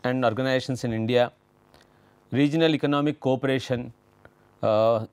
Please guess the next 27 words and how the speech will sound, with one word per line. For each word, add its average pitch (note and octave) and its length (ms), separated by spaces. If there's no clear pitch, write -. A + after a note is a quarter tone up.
European C3 400
Union, B2+ 560
et G#2+ 100
cetera, A2+ 460
F C3+ 200
D E3+ 160
I D#3+ 40
and D3 140
the C#3 60
policies, B2 800
related A#2+ 320
policies, A2 600
multinationals D3+ 840
in C#3 160
international B2+ 500
business G#2+ 560
and A#2 240
their A#2 140
role, A2 260
then C3 200
contemporary F#3 480
development D#3 460
and D3 200
issues D#3 320
in D3+ 100
international A2+ 480
business, E2+ 560